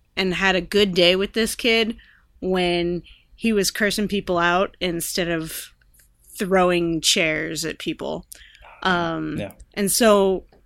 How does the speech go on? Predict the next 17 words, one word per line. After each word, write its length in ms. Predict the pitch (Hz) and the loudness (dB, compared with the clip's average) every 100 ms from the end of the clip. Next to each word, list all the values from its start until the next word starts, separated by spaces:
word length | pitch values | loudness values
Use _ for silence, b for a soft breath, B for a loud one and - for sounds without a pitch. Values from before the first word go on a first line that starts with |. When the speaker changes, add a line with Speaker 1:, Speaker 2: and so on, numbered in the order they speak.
| _ _ _ _ _ - | _ _ _ _ _ -20
Speaker 1:
when 360 | - 202 240 | -6 2 6
I, 240 | 240 233 226 | 8 6 4
when 240 | - 233 | 2 4
I 60 | 226 | 6
see 240 | 214 277 | 4 2
characters 440 | - 240 214 - - | 2 4 4 2 -4
like 140 | 92 | -4
this, 260 | 208 - - | -2 -4 -4
the 180 | - - | -2 2
anti-hero, 760 | 185 185 180 170 180 170 170 | 2 2 -2 -2 -2 0 0
and 120 | 170 175 | -2 -4
we've 180 | 160 | -6
talked 220 | - 165 - | -6 -8 -6
about 200 | 170 - | -8 -6
anti-heroes 640 | 160 170 160 160 165 160 | -8 -6 -8 -6 -6 -6
before, 640 | - 165 - 233 233 208 - b b b _ - | -8 -10 -4 2 4 2 -2 b b b _ -2
um, 640 | 196 180 170 165 160 | 0 2 0 -4 -8